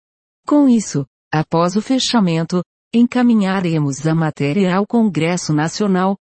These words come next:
quando iniciaremos de fato outra batalha na construção de aliança e aprovar definitivamente o projeto,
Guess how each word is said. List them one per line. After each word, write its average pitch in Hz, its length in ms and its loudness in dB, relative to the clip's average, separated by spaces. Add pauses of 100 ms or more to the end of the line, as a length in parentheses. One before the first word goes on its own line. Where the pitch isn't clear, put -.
(240)
quando 151 320 0
iniciaremos 165 800 -2
de 160 220 -6
fato 156 480 -4
outra 208 380 -2
batalha 135 600 -2 (680)
na 262 180 6
construção 156 680 -2
de 160 160 -2
aliança 208 460 0
e 262 160 2
aprovar 240 560 -2
definitivamente 214 1080 2
o 220 60 0
projeto, 165 640 0